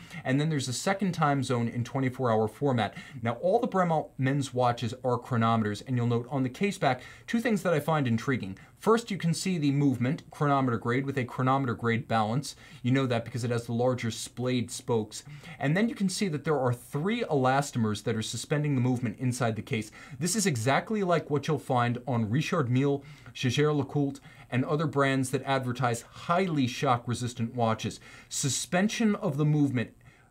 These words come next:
from the case itself. The movement is separated from the case and the intermediary between the two, the connection, these three elastomers. So the watch has blowout protection, so the crystal can't be discharged if you're in an explosively decompressing cockpit environment.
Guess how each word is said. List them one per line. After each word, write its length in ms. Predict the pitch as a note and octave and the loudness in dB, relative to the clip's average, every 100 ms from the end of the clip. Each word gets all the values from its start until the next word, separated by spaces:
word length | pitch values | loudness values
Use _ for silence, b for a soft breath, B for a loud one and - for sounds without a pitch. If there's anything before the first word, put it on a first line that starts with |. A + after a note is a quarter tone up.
| b | b
from 440 | - - D#3 D#3+ D#3 | -18 -2 2 4 2
the 80 | |
case 400 | C#3 - C#3 C3 | 0 0 -2 0
itself. 400 | B2+ - B2 G#2 | -4 -2 0 0
The 80 | - | 2
movement 340 | A2+ E3 F#3 D3 | 2 2 2 0
is 160 | - | -2
separated 480 | - F#3 G3+ G3+ G#3 | 0 0 2 0 0
from 160 | G#3 F3 | 0 -2
the 60 | |
case 340 | - D3 B2+ - B B B | 0 0 0 -4 B B B
and 240 | C#3+ D3 | 0 0
the 180 | D3+ - | -2 0
intermediary 720 | F#3+ G#3 F#3 F#3+ E3 C3 A#2 | 0 2 2 2 2 2 2
between 320 | A2+ - D3+ | -2 -2 0
the 80 | C3 | 0
two, 260 | - B2+ - B B | 0 -2 -2 B B
the 80 | B2 | -6
connection, 720 | - E3 F3+ F3+ - G#2+ F#2 B B B - | -2 2 4 2 -2 -6 -6 B B B -2
these 340 | D3+ F#3 F#3 | 0 2 -2
three 320 | - D#3 D#3 | -2 -2 2
elastomers. 720 | D3+ C3+ C3+ C#3 - G#2+ F2+ - B | 2 4 4 2 0 -4 -4 -10 B
So 160 | - D3+ | -4 0
the 80 | D3 | 2
watch 300 | D#3+ D#3+ D#3 | 4 4 2
has 160 | C#3 | -2
blowout 580 | - A2+ C3+ G3+ D3 B2 | -2 0 4 6 4 2
protection, 540 | C3 A#2+ A#2 A2+ C#3 | -4 -4 -4 -4 -4
so 160 | B2+ C3 | -2 -4
the 80 | - | -4
crystal 340 | - G3 G3 | -2 -2 -2
can't 240 | - E3+ D#3 | -2 -2 -2
be 80 | |
discharged 680 | C3+ C3+ - D3+ C3 A#2+ - | -2 -2 -2 0 2 0 -4
if 140 | B2 | -6
you're 100 | B2+ | -2
in 60 | A#2 | 0
an 140 | A2 | 0
explosively 600 | G#2+ - C#3+ C#3+ C#3+ C3 | -2 -4 -2 -2 -2 -4
decompressing 800 | A2 B2 C3+ B2 - B2 A#2 A2 | -4 -4 -2 -2 0 -2 0 -2
cockpit 400 | - B2 A#2+ A#2 | 0 0 0 -6
environment. 520 | G#2+ G2 G2 G#2 B2 | -6 -2 0 0 -2